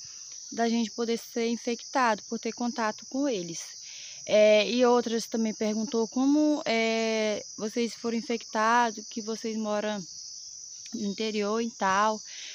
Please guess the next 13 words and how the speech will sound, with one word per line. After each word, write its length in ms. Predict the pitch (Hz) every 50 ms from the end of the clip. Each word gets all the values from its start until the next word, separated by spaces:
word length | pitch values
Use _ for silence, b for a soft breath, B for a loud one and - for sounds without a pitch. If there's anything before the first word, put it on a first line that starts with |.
| B B B
Gente, 640 | 196 202 240 254 269 277 269 254 240 - - - - -
é, 220 | 190 202 202 202
na 260 | 208 214 233 269 294
vila, 760 | 269 220 190 190 208 226 247 262 254 240 214 190 180 180 180 - - - -
o 100 | - 214
meu 180 | 220 233 226 226
pai, 220 | - 233 220 220
ele 100 | 220 214
trabalha 420 | - - 226 214 202 214 214 208 208
no 120 | 214 202
posto 380 | - - 220 220 208 - - 208
de 200 | - - 247 247
gasolina, 920 | 240 240 233 226 214 220 247 240 220 190 175 165 165 165 170 185 233